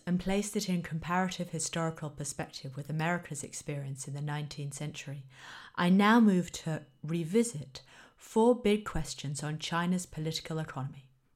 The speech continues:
on the basis of findings in this book. One,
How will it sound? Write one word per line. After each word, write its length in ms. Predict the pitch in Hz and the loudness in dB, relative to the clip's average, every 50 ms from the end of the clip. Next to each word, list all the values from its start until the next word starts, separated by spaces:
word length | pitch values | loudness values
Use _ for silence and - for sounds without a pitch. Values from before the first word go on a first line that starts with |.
| _ _ _ | _ _ _
on 120 | - 180 175 | 2 2 2
the 40 | |
basis 540 | 175 175 - 190 190 185 - - 196 180 - | 4 4 4 4 4 2 0 -4 -8 -8 -8
of 60 | 156 | -10
findings 560 | - - - 165 165 160 156 156 147 143 - 147 | -8 -4 -2 0 0 -2 -2 -6 -8 -10 -8 -8
in 80 | 143 | -8
this 180 | 139 147 - - | -8 -8 -10 -12
book. 320 | - 143 131 - - - _ _ _ _ _ _ _ _ _ _ _ _ _ _ _ _ _ _ _ _ _ _ _ _ _ _ _ _ - | -14 -14 -16 -16 -18 -20 _ _ _ _ _ _ _ _ _ _ _ _ _ _ _ _ _ _ _ _ _ _ _ _ _ _ _ _ -2
One, 260 | 202 196 170 135 | 0 2 2 0